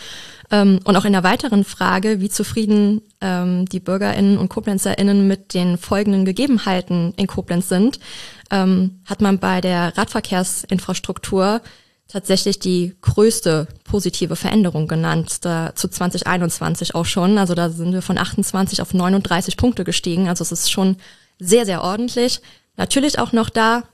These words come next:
sieht man viel zu tun an der Punktzahl, aber allein, dass so viel in den zwei Jahren passiert ist und auch merkbar bei den BürgerInnen ankam, ist, glaube ich, schon, äh, ein wahnsinniger Erfolg.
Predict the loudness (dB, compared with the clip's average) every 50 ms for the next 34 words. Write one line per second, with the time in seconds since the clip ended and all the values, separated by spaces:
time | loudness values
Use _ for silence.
0 | _ -20 -20 -18 -10 -6 -2 -2 -2 -2 0 -2 -2 -2 -4 -4 -2 2 2 2
1 | 2 2 -2 -4 -4 -4 -4 -4 -4 -4 -6 -6 -6 -6 -4 -2 -2 -2 -2 -2
2 | 0 0 0 2 2 2 2 2 0 -4 -8 _ -4 0 0 2 2 2 0 -2
3 | 0 -2 -2 -2 -2 -4 -2 0 0 0 0 0 0 0 0 0 -2 -2 0 0
4 | 0 0 0 0 0 0 -2 -2 -4 -4 -4 -2 -2 -2 -2 -2 -2 -2 -2 0
5 | 0 -2 0 0 0 -2 -2 -6 -16 -20 -20 -20 -20 -20 -20 -20 _ _ 0 2
6 | 2 2 2 0 -6 -6 -4 -4 -4 -4 -4 -2 0 0 2 2 2 4 4 4
7 | 2 2 2 2 0 0 0 -2 0 0 0 0 0 -2 -4 -6 _ _ _ _
8 | _ _ _ _ _ _ _ _ -2 -2 0 2 2 2 2 4 2 2 2 2
9 | 2 2 2 0 0 0 -2 -2 -4 -6 -8 _ _ _ -16 -8 -4 -2 0 0
10 | 0 -2 -4 -4 -6 -8 -10 -10 -10 -12 -12 -12 -12 -16